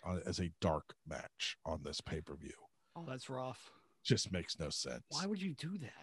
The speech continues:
Speaker 1: I don't know. It makes no sense. It's so bad. So that was the first one that I gladly sacrificed my time for you, the people, to check out. Once again, I,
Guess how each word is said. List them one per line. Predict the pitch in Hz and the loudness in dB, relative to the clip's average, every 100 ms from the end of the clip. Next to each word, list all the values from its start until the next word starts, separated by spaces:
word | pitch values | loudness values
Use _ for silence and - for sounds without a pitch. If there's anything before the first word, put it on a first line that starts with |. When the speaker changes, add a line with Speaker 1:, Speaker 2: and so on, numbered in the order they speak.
| - | -18
Speaker 1:
I | - - - | -14 -14 -12
don't | - - 85 85 | -14 -12 -8 -8
know. | 85 - - | -10 -14 -6
It | 82 | -2
makes | 90 87 - | -2 -4 -6
no | 76 | -6
sense. | - 76 - - | -4 -4 -6 -2
It's | |
so | - 82 76 | 0 0 -2
bad. | 73 69 76 - - - - - - | -4 -8 -10 -16 -20 -20 -18 -18 -4
So | - 131 113 101 - - | 10 12 12 10 4 10
that | 185 | 12
was | 214 | 12
the | 175 | 12
first | - 165 143 | 12 12 12
one | 147 131 | 12 12
that | 123 | 12
I | 120 113 107 | 12 12 12
gladly | 113 120 110 110 | 12 12 12 10
sacrificed | - 110 101 101 104 - | 10 10 10 8 8 6
my | 101 | 4
time | 95 107 101 | 4 4 4
for | 98 98 | 4 4
you, | 95 98 | 10 10
the | 90 | 10
people, | 85 95 87 85 - - - _ - | 8 6 6 2 0 -8 -20 _ 2
to | 117 | 4
check | - 104 95 | 6 4 6
out. | 113 110 - - - - | 6 6 4 -8 -20 6
Once | 185 170 | 8 12
again, | 165 147 143 143 | 12 12 12 12
I, | 160 180 | 12 12